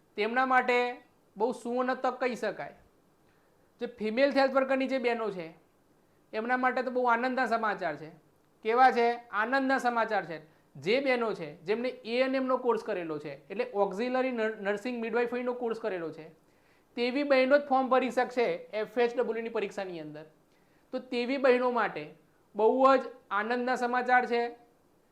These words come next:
હવે શું થાય છે? માત્ર ને માત્ર તૈયારી કરવાની છે. એટલે જે પણ બહેનો છે જે ફિમેલ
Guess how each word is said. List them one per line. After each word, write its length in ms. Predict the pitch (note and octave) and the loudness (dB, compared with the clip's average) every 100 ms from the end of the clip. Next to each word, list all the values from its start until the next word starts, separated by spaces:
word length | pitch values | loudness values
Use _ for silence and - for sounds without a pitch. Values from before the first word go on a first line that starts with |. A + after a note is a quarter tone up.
| _ - | _ -4
હવે 220 | G#3 B3 C4 | 0 2 0
શું 200 | C4+ C4 | -2 2
થાય 180 | A#3+ | 2
છે? 120 | A3+ A3 | 2 -2
માત્ર 380 | A3 A#3 A#3 | 0 2 2
ને 60 | B3 | 0
માત્ર 240 | A#3 A3+ | 0 0
તૈયારી 380 | A#3 A3 A3 A3 | 0 0 0 0
કરવાની 420 | G#3+ G3+ F#3 D#3+ | 0 -4 -4 -8
છે. 120 | D3+ D#3 | -14 -18
એટલે 580 | - _ _ - B3+ | -20 _ _ -10 -6
જે 180 | A3 A3+ | -2 -2
પણ 200 | B3 C4+ | 0 0
બહેનો 300 | B3+ A#3+ A#3+ | 0 0 0
છે 280 | G#3+ F#3 D#3 | -2 -4 -6
જે 120 | E3+ | -6
ફિમેલ 500 | A3+ - G#3+ A#3+ C4 | -6 -6 -4 0 0